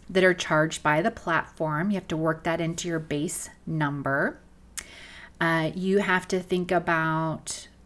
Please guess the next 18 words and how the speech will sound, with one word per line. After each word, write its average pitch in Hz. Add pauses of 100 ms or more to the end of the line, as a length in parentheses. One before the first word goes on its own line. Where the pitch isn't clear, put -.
(200)
uh, 156
those 190
different 196
costs. 175 (400)
And 202
so 208
for 196
me, 185
my 240
number 233
was 262
one 269
seventy-nine. 285 (320)
One 240
seventy-nine 247
worked 196
for 147
me 156